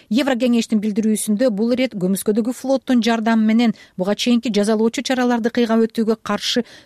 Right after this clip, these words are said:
күрөшүү каралганы айтылат. Кара тизмеге үчүнчү өлкөлөрдүн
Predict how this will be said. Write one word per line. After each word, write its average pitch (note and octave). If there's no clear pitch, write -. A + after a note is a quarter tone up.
күрөшүү A#3
каралганы F3
айтылат. F3+
Кара B3+
тизмеге A3
үчүнчү G3+
өлкөлөрдүн G3